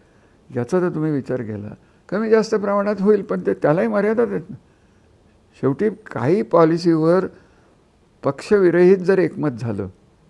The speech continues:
तर देश पुढे जाणार आहे, की राज्य पुढे जाणार आहे. दुर्दैवाने ते होत नाही आहे. एकमेकाची चढाओढ, एकमेकाला बोलणं, याच्या पलीकडे राजकारण आता कुठेही दिसत नाही आहे.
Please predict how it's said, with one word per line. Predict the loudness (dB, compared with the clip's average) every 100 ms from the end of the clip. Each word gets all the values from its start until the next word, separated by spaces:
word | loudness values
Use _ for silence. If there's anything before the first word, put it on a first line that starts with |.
| _ _ _ _
तर | 4
देश | 6 6 4
पुढे | 2 2
जाणार | 2 0 -4
आहे, | -8 -12 _ _ _ _ _
की | -8
राज्य | 0 2 2
पुढे | -2 -4
जाणार | -4 -6 -10
आहे. | -14 -20 _ _ _ -2
दुर्दैवाने | 2 2 0 -2
ते | -2
होत | -2 0 -4
नाही | -4 -8 -8
आहे. | -10 -16 _ _ _ _ _ _ _ _ _ -4
एकमेकाची | -2 -4 -2 -2
चढाओढ, | -2 -2 0 0 0
एकमेकाला | 0 -2 -6 -6 -4
बोलणं, | -4 -4 -4 -8 -12 _ _ _
याच्या | -8 -6
पलीकडे | -4 -4 -4 -4
राजकारण | -6 -6 -8 -6
आता | -8 -10
कुठेही | -10 -8 -8
दिसत | -8 -10 -12
नाही | -10 -10
आहे. | -10